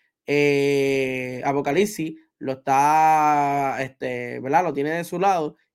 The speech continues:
y Purple Man está controlando a Red Richard, Tony Stark, Beast, entre otros héroes, eh, ¿verdad? Con mentes grandes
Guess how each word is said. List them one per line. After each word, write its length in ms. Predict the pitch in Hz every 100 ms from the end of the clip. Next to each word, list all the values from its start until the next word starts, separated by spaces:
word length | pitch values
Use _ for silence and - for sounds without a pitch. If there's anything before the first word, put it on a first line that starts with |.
| _
y 200 | 190 185
Purple 340 | 214 202 180
Man 240 | 156 151 147
está 280 | 143 139
controlando 520 | 139 147 160 160 165 156
a 60 |
Red 200 | 131 143 143
Richard, 520 | 165 160 160 151 139
Tony 200 | 160 156
Stark, 420 | 151 - 151 151 - _ _ _
Beast, 360 | 151 170 165 -
entre 280 | 135 135
otros 240 | 135 151 175
héroes, 340 | 220 220 185 170 _ _ _ _
eh, 340 | 139 123 123
¿verdad? 260 | 120 147 196
Con 200 | 170 135
mentes 320 | 135 135 151
grandes 440 | 143 190 190 156